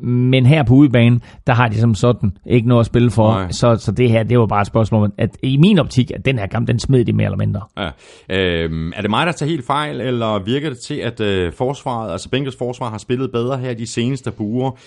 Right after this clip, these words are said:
Speaker 2: efter at Marvin Lewis, øh, selv har overtaget spilkaldene? Virker som om, at der er noget mere gejst.
Speaker 1: Ja, øh, og jeg er helt enig. Første uge, hvor han, øh, selv kaldte spillene, der, øh, der, der fik de store tæsk,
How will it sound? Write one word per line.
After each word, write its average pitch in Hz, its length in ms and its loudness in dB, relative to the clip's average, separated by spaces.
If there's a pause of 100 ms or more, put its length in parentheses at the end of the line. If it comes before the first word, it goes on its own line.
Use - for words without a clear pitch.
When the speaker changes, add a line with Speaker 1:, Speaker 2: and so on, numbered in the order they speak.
(120)
Speaker 2:
efter 123 260 0
at 95 80 -6
Marvin 104 300 0
Lewis, 120 500 -4
øh, 87 280 -4
selv 127 200 -6
har 110 60 -4
overtaget 113 440 -4
spilkaldene? 113 520 -6
Virker 156 200 -6
som 151 120 -8
om, 151 80 -6
at 123 80 -10
der 123 120 -6
er 107 40 -6
noget 113 160 -4
mere 131 200 -2
gejst. - 440 -12 (380)
Speaker 1:
Ja, 214 200 2
øh, 160 540 2
og 156 100 2
jeg - 40 4
er 165 40 6
helt 190 180 6
enig. 185 380 2
Første 185 400 2
uge, 170 160 2
hvor 151 120 2
han, 131 260 2
øh, 131 100 2
selv 170 180 0
kaldte 151 220 0
spillene, 135 400 2
der, 156 280 2
øh, 123 340 2
der, 143 80 2
der 151 180 -2
fik - 240 0
de 117 140 2
store 156 280 0
tæsk, - 360 0